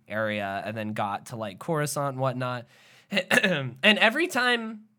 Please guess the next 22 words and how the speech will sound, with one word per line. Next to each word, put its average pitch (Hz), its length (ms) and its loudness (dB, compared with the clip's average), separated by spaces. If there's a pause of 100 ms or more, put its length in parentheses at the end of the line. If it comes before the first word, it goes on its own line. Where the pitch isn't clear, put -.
(340)
especially 240 540 2
earlier 185 320 4
this 156 200 -4
year 165 120 2
when 135 120 2
I 135 100 6
hopped 139 240 4
in, 131 140 2
because 185 220 4
they 196 120 10
al-, 165 220 8
I 160 140 6
think 214 220 0
they 147 140 6
also 156 300 6
did 135 180 0
an 127 60 0
update 123 360 2
on, 117 120 0
like, 117 180 -4
visuals 123 540 -4
too, 139 240 -6